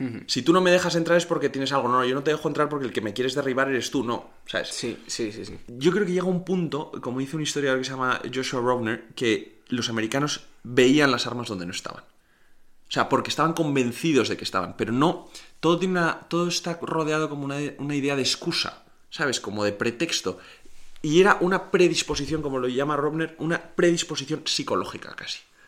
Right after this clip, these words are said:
Speaker 2: A ver a
Speaker 1: Claro, y
Speaker 2: Saddam
Speaker 1: entonces
Speaker 2: Hussein como una amenaza, aunque su país estuviera en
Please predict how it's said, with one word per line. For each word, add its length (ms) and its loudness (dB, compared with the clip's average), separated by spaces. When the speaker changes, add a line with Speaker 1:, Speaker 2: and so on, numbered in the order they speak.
Speaker 2:
A 100 6
ver 120 4
a 40 4
Speaker 1:
Claro, 0 -
y 60 2
Speaker 2:
Saddam 200 6
Speaker 1:
entonces 140 -2
Speaker 2:
Hussein 280 2
como 160 2
una 120 2
amenaza, 380 0
aunque 220 0
su 180 -4
país 220 2
estuviera 640 0
en 300 -2